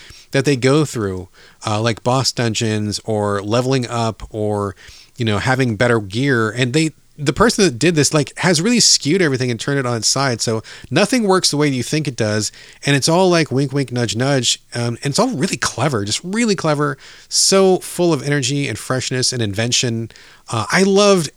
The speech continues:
every second of this, and I didn't see anybody playing it. And I, the thought that this person was toiling away in some dark basement or at their cubicle for seven or eight years to make something so astonishing,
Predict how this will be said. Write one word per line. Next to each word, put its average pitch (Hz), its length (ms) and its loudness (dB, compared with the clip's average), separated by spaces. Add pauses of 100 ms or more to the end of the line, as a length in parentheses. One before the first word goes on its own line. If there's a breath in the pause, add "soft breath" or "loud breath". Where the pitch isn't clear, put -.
(100)
every 208 540 2
second 190 380 4
of 170 80 2
this, 165 180 4
and 156 120 0
I 170 80 4
didn't 202 200 4
see 175 180 0 (140)
anybody 160 880 2
playing 135 420 0
it. 110 160 -2
And 131 140 0
I, 143 160 0 (380 loud breath)
the 143 100 2
thought 202 320 2
that 180 120 0
this 160 140 0
person 135 340 -2
was 117 120 -2
toiling 151 340 -2
away 113 420 0
in 113 140 -4
some 110 400 -2 (720)
dark 117 280 -2
basement 117 400 -2
or 113 60 2
at 113 80 0
their 107 100 -4
cubicle 117 420 -4
for 107 140 -4
seven 117 320 0
or 110 100 -2
eight 113 120 -2
years 117 440 -2 (420 loud breath)
to - 120 0
make 165 180 4
something 160 300 2
so 156 560 4
astonishing, 131 760 -2